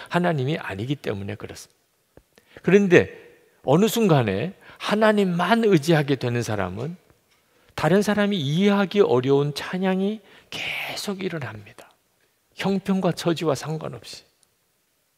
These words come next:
돈 있고 힘 있는 사람을 의지하는 사람은 찬양만 안 되는 게 아닙니다. 그 인생은 정말 위험합니다.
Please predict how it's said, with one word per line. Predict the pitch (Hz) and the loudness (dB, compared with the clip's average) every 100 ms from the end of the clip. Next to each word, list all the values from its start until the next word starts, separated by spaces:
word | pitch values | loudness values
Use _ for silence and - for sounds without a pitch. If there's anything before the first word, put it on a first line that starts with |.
| _ _ _ _ - - - - - | _ _ _ _ -18 -16 -18 -18 -4
돈 | 117 139 | 2 4
있고 | 175 170 156 | 4 6 2
힘 | 202 190 | 4 2
있는 | 185 180 | 4 4
사람을 | 151 135 123 123 135 - - | 4 2 4 4 4 2 0
의지하는 | 156 131 151 143 135 139 | 2 4 4 4 4 0
사람은 | 127 120 98 104 160 110 92 - - | -2 -2 0 2 0 0 -6 -14 -8
찬양만 | - 202 208 208 226 226 190 | -2 2 4 4 8 6 6
안 | 123 127 | 0 2
되는 | 151 156 | 2 2
게 | 165 | 0
아닙니다. | 123 95 127 151 101 95 - _ _ _ _ _ _ _ _ _ _ _ _ | 0 0 -2 -2 -4 -10 -12 _ _ _ _ _ _ _ _ _ _ _ _
그 | - 143 | 0 2
인생은 | 139 113 107 131 127 107 | 2 0 -2 0 -2 -4
정말 | - 95 101 151 190 156 | -10 -10 -6 -4 -4 -4
위험합니다. | 113 165 190 165 110 104 104 - | 0 2 2 -2 -8 -12 -16 -20